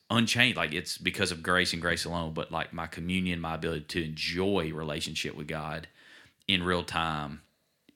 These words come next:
can suffer. And so I think that's what we, when I read that by Sam Storms, like, it just,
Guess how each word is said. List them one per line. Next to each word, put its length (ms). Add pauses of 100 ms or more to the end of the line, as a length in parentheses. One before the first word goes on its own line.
(140)
can 260
suffer. 640
And 100
so 100
I 60
think 180
that's 220
what 160
we, 340 (240)
when 180
I 40
read 220
that 200
by 120
Sam 320
Storms, 320
like, 240
it 100
just, 280